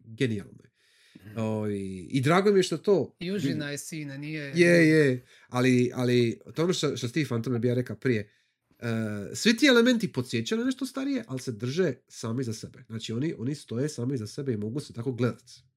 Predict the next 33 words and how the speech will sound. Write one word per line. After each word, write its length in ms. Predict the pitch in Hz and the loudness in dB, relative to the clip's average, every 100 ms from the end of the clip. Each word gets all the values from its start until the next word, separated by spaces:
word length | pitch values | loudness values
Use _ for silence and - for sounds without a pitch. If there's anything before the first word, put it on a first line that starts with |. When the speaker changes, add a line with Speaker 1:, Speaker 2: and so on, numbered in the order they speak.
| - | -6
Speaker 1:
Nije 200 | 123 170 | -2 2
nužno 300 | 190 190 147 | 4 4 4
da 80 | |
si 80 | 135 | 0
ti 80 | 202 | 2
upućen 600 | 170 - 262 233 185 135 - _ - | 0 4 2 4 0 -2 -8 _ -8
u 100 | 123 | -4
neke 240 | 135 123 | -2 -4
starije 600 | 110 113 113 117 104 104 _ _ _ _ - | -4 -4 -2 -2 -4 -10 _ _ _ _ -10
a, 260 | 113 107 | -8 -8
a, 380 | 98 113 101 98 98 117 _ _ - _ _ | -6 -6 -4 -8 -10 -14 _ _ -20 _ _
e, 280 | 104 101 82 | -12 -10 -10
u 140 | 87 | -4
neka 200 | 139 - | -2 -2
starija 260 | 120 143 131 | -2 0 2
djela, 260 | 127 117 | 2 0
jel? 180 | 104 120 131 | 0 -4 -4
Da, 120 | 117 104 | -8 -6
da 220 | 113 107 | -6 -4
ti 120 | 127 | -2
izvučeš 400 | 110 104 120 - | -2 -2 -4 -4
ovdje 240 | 110 120 | -4 -4
sve 220 | 120 127 117 | -4 -4 -6
što 120 | 113 | -6
treba 240 | 117 104 | -6 -6
izvući. 440 | 101 104 - - _ _ _ | -6 -8 -12 -16 _ _ _
Šta 200 | - 101 | -16 -12
mi 100 | 98 | -8
je 220 | 101 - _ _ _ - | -8 -10 _ _ _ -6
odlično. 440 | 143 165 180 - - _ _ | 0 2 2 -2 -10 _ _
Imaš 400 | 131 139 123 - _ | -4 -2 -2 -8 _
dodatni 460 | 120 247 220 175 | 4 6 4 0
sloj 560 | 156 - 226 175 190 226 | -4 2 6 8 6 2